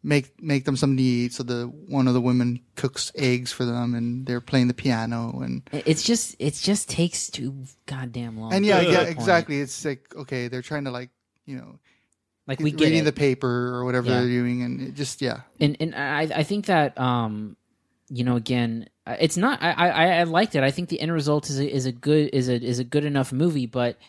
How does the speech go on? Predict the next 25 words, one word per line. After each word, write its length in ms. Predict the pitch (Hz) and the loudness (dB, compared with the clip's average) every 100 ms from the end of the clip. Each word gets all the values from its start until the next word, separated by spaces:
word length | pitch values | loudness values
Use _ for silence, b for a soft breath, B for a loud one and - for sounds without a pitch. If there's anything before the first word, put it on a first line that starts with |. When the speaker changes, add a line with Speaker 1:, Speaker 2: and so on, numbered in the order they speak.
| b b b b - | b b b b 0
Speaker 2:
uh, 360 | 127 123 120 - | 2 4 0 -2
if 200 | 135 - | -6 -4
you're, 100 | 151 | -6
there's 380 | 117 139 143 139 | -6 -4 -2 0
no 180 | 151 180 | 2 2
deeper 300 | 156 160 165 | 0 -2 -2
meaning 360 | 143 175 202 151 | -2 -2 -2 -2
here 200 | 135 117 | 0 0
at 80 | |
all. 200 | 120 143 | 2 4
It's 120 | 120 - | 4 0
just, 180 | 135 - | -4 -2
it's 140 | 135 | -4
just 180 | 143 - | -4 -4
hollow 440 | 123 131 151 117 | 0 2 2 2
when 120 | 117 | 0
you, 160 | 117 117 | -2 -4
when 180 | 117 117 | -4 -4
you 60 | |
get 160 | 113 135 | -4 -4
through 140 | - | -2
the 120 | 120 117 | -2 -2
exterior, 580 | - - 127 147 110 | -2 -4 -2 0 0
and, 300 | 110 113 113 | -2 -2 -2
um, 540 | 113 113 110 107 104 | -2 -2 -2 -4 -6